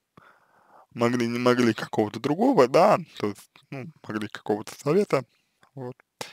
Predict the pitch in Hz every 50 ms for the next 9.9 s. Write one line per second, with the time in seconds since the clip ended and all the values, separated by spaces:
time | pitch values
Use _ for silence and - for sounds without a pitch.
0 | - - _ - _ _ _ _ _ _ _ _ _ _ - 123 135 151 170 185
1 | 185 196 202 202 196 180 151 147 165 160 147 131 - - 135 117 - - 127 -
2 | - - 143 135 117 - - _ 123 113 113 113 113 110 110 110 101 90 92 -
3 | - - - - - - - - - - _ - - - - - 127 120 110 113
4 | 113 110 110 117 120 120 110 104 101 104 104 - _ _ - 151 175 226 220 -
5 | - - - - 131 127 131 135 131 - _ _ - 120 113 113 113 113 113 113
6 | - - - 127 127 _ _ _ _ _ _ _ _ _ _ _ _ _ _ _
7 | _ _ _ _ _ _ _ _ _ _ _ _ _ _ _ _ _ _ _ _
8 | _ _ _ _ _ _ _ _ _ _ _ - 127 123 - _ _ 123 117 110
9 | 110 107 107 107 107 110 123 127 127 120 107 - - 113 113 113 110